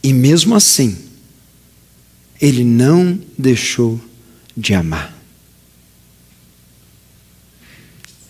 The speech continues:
Jesus sabia que Judas iria o trair.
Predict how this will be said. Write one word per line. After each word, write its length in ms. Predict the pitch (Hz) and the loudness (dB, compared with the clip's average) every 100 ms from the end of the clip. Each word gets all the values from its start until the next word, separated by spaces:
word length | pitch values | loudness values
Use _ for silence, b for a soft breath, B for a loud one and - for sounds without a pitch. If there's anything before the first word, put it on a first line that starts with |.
| _ | _
Jesus 420 | 165 208 196 320 | 0 2 2 2
sabia 880 | - 254 226 254 311 262 123 117 - B | 2 2 2 2 2 2 0 -2 -8 B
que 180 | - 277 | 0 2
Judas 840 | 202 160 349 381 220 156 - - - B B - | 2 4 4 4 2 2 0 0 -4 B B -4
iria 460 | 277 285 277 330 330 | 2 4 4 4 4
o 140 | 320 | 4
trair. 1000 | 311 302 285 302 320 160 - - - - | 2 2 4 4 4 0 -4 -10 -18 -20